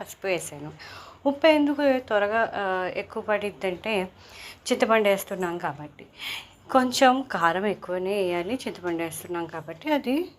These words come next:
పీల్చుకునేది. కారం అయితే నేను ఒక టేబుల్ స్పూన్, వన్ అండ్ హాఫ్ టేబుల్ స్పూన్ కారం అయితే వేసేస్తాను. ఈ ముక్-, ఇవి మసాలాలు ఈ ముక్కలకి పట్టే విధంగా చక్కగా వేయించాలి ఈ ఆయిల్లోనే. ఈ ప్రాసెస్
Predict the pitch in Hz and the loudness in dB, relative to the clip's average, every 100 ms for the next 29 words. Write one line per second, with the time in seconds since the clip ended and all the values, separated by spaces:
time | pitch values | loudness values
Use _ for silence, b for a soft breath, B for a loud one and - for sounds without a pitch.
0 | _ _ 226 185 - 180 170 160 196 - | _ _ -4 -4 -6 -2 -2 -4 -12 0
1 | 202 247 269 262 269 247 214 208 202 - | 0 2 0 -2 -4 0 -2 -2 -8 -6
2 | 180 180 180 180 175 175 175 175 165 - | -4 -4 -6 -6 -4 -2 -2 -6 -10 -10
3 | 175 160 160 - 165 160 160 165 175 165 | -10 -10 -16 -14 -14 -10 -8 -4 -6 -6
4 | 170 160 156 151 - 156 165 247 B B | -12 -14 -14 -16 -14 -10 -8 -8 B B
5 | B B B 269 277 240 196 - - 247 | B B B 2 6 4 2 -8 -4 -2
6 | 226 202 220 220 190 180 175 190 180 170 | 0 0 0 -2 0 -2 -4 -4 -2 -2
7 | 165 - - B B B B - 214 220 | -6 -12 -20 B B B B -4 0 2
8 | 220 214 208 220 214 220 220 190 190 175 | 4 2 0 -4 -4 -4 -2 -2 -2 -4
9 | 175 175 180 196 185 - 165 190 208 175 | -4 -2 -4 -4 -8 -10 -6 -4 -2 0
10 | 175 175 170 160 254 277 175 160 156 160 | 0 -2 -4 -2 0 2 0 0 -2 -4
11 | 160 156 165 180 B B - 262 269 208 | -6 -4 -4 -6 B B 0 2 4 4
12 | 185 196 185 - - - | 4 0 -4 -2 0 0